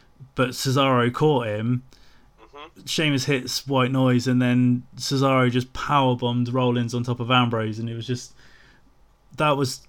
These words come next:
Speaker 1: just everything that that match was just summed up in that, that moment, I thought.
Speaker 2: Yeah, I, I love that continuity from that match. Um, I didn't think Dean looked very good in this match, I'll be honest.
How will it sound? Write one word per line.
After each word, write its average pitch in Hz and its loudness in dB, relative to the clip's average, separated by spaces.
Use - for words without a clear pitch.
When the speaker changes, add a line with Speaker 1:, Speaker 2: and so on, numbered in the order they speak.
Speaker 1:
just 143 -6
everything 139 0
that 127 -2
that 127 0
match 123 -4
was 123 0
just 127 -6
summed 127 0
up 123 -2
in 120 -4
that, 120 -8
that 123 -4
moment, 123 -2
I 120 -6
thought. 120 -10
Speaker 2:
Yeah, 110 -8
I, 127 -6
I 120 -8
love 139 -6
that 113 -10
continuity 104 -16
from 98 -10
that 95 -8
match. - -10
Um, 117 -6
I 139 -2
didn't 180 -14
think 160 -18
Dean 143 -14
looked 113 -14
very 107 -8
good 104 -20
in 95 -18
this 98 -14
match, 92 -14
I'll 95 -14
be 95 -12
honest. 92 -6